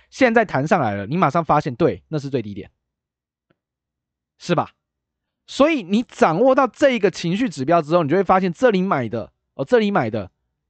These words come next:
基本上你就是等什么？等相对乐观再卖就好了，就这样子。你把这个指标拿出来，在历史里面看哦，每一次的低点都可以被指标掌握到，掌握到，掌握到。所以这个指标，我请大家把它加入我的最爱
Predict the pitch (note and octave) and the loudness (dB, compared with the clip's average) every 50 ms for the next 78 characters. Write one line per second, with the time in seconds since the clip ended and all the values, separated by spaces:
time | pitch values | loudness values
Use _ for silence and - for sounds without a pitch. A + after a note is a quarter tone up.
0 | _ _ _ _ _ _ _ _ - - C4 A#3+ F3 D3+ G#3+ F#3+ D#3 - _ _ | _ _ _ _ _ _ _ _ -4 0 2 2 2 4 2 0 0 -2 _ _
1 | _ _ _ _ _ _ _ _ _ - C#3 A#2+ D#3 G#3+ G#3+ F#3 - D3 C3 C3+ | _ _ _ _ _ _ _ _ _ -8 -6 -2 -2 -2 -2 0 -2 -2 -2 -2
2 | C#3 A2 G2 G2+ C3 A2+ - F3+ F#3 F#3+ G3+ G3 F3 D#3 D#3+ D3+ D#3 D#3 D3+ D#3 | -4 -8 -8 -8 -8 -6 -6 -4 -2 -2 0 0 0 0 -2 -4 -4 -4 -4 -4
3 | C#3 C3 C3 A2+ - - - - _ _ _ _ _ _ _ _ _ _ _ _ | -6 -6 -8 -10 -12 -18 -20 -20 _ _ _ _ _ _ _ _ _ _ _ _
4 | - D#3+ C#3+ E3+ D3 C3 G#2+ - _ _ _ _ _ _ _ _ _ _ _ _ | -10 -4 -2 -2 -2 -2 -6 -14 _ _ _ _ _ _ _ _ _ _ _ _
5 | _ _ _ _ _ _ _ _ - F#3 C4 C#4+ C#4 A3+ B3+ D4 C4 G3 - C#3+ | _ _ _ _ _ _ _ _ -4 -2 0 0 0 0 0 0 -2 -2 -4 -4
6 | C3+ C#3+ F#3+ G#3 A3 F#3 D3 D#3 E3+ G3+ G3 E3 F3+ F#3 G#3 G3 E3 - A2+ A2 | -2 0 0 0 0 0 0 0 0 0 0 0 0 -2 -4 -4 -6 -8 -8 -10
7 | A#2 C3 C3 - D#3+ D3 A2 F#2 - _ _ _ C3+ D3 C#3+ C3+ - - D#3 D3+ | -8 -8 -8 -6 -6 -8 -8 -10 -14 _ _ _ -4 -2 -2 -4 -4 -6 -6 -6
8 | E3+ - - - - A#3 F#3 C#3+ - D3+ C3+ A#2+ - - E3+ E3+ F3 D3+ D3+ A2+ | -6 -8 -10 -6 -2 -2 0 2 2 2 2 0 -2 -4 -6 -4 -2 -2 -2 -2
9 | F#2 - _ _ _ _ _ _ - G#3+ G#3+ A3 G#3 G3 F#3+ E3+ D3+ D#3+ C#3+ - | -4 -6 _ _ _ _ _ _ 2 4 4 4 2 0 0 0 0 0 -2 -4
10 | - G2+ - A#2+ A#2+ A#2+ G2+ G2 G#2 A2+ A#2 A2+ F#2 - _ _ - C#3+ A2 A#2 | -8 -8 -6 -6 -6 -6 -8 -8 -8 -6 -6 -8 -8 -10 _ _ -4 -4 0 2
11 | C#3 C#3 C3 C#3 A#2+ G#2+ - _ _ - A#2+ G#2 A2+ C3 B2+ B2 B2 - - _ | 2 2 2 0 -2 -4 -8 _ _ -10 -8 -6 -6 -4 -4 -4 -6 -8 -12 _
12 | _ _ _ - - A#3 A#3+ C4 A#3 - - C3 C3+ D3+ D3+ D#3+ E3+ F#3+ - - | _ _ _ -2 0 0 2 0 -2 -2 -2 0 0 2 4 4 2 0 0 -4
13 | C#3+ G#2+ G2 - - G3 F3 C#3 A2+ - - C#3+ C3 A#2+ B2 - C3 B2 C#3 D3+ | -10 -10 -6 -2 0 2 2 2 0 -2 -2 -2 -2 -2 -4 -6 -6 -4 -4 -4
14 | D3+ - E3+ D3+ E3+ F3+ F#3 D#3+ A#2+ A2+ - A#2 G#2+ - E3+ C#3+ A2+ A#2 C3+ B2 | -4 -2 -2 0 2 2 2 2 0 -2 -4 -6 -4 -2 0 0 0 2 0 -2
15 | A2+ | -2